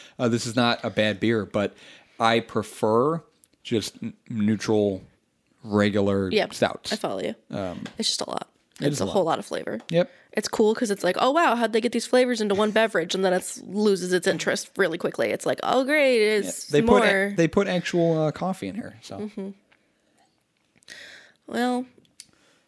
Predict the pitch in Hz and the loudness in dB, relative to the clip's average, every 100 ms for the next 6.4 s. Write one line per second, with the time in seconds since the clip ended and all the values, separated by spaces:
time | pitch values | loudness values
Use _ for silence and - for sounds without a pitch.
0 | - 156 175 175 151 - _ _ - - | -6 -2 -2 -4 -10 -16 _ _ -14 -14
1 | _ _ _ _ 143 - - 170 185 185 | _ _ _ _ -12 -12 -10 -4 -2 -4
2 | 190 _ _ _ - - _ - - - | -6 _ _ _ -16 -16 _ -2 0 0
3 | - - - - - - - - - - | -2 -4 -8 -10 -12 -14 -16 -18 -20 -4
4 | 120 107 127 156 175 - 151 135 131 110 | -2 0 2 2 0 2 0 2 -2 -2
5 | 98 - 127 113 117 131 170 175 143 131 | -4 -6 -4 -4 -2 -2 0 0 0 0
6 | - 101 95 | -4 -4 -6